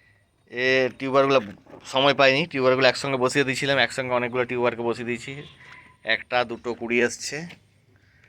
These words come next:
আর আপাতত দেখতে পাওয়া যাচ্ছে না। এটা ক্যান ক্যান, গোটা চারটে কুড়ি রয়েছে, এক, দুই, তিন, চার, একটা ফুল ফুটেছে, চারটা কুড়ি রয়েছে। এটা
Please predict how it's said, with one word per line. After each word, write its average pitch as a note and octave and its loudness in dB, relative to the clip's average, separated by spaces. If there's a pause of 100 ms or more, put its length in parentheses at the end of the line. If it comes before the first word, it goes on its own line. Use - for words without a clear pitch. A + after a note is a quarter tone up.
(720)
আর A#2 -6
আপাতত B2 -4 (120)
দেখতে A#2 -6
পাওয়া A#2 6
যাচ্ছে A2 -6
না। A2 -12 (800)
এটা B2+ 0
ক্যান B2 4
ক্যান, C3+ 4 (440)
গোটা B2 2 (520)
চারটে B2+ -2
কুড়ি A#2 -4
রয়েছে, A2 -4 (1120)
এক, A#2+ 0 (200)
দুই, B2+ -2 (800)
তিন, B2+ -8 (240)
চার, A#2 4 (100)
একটা A#2 -6 (100)
ফুল B2+ -6
ফুটেছে, C3 -8
চারটা B2+ 0
কুড়ি A2+ -8
রয়েছে। G#2 -10 (2000)
এটা C#3+ 2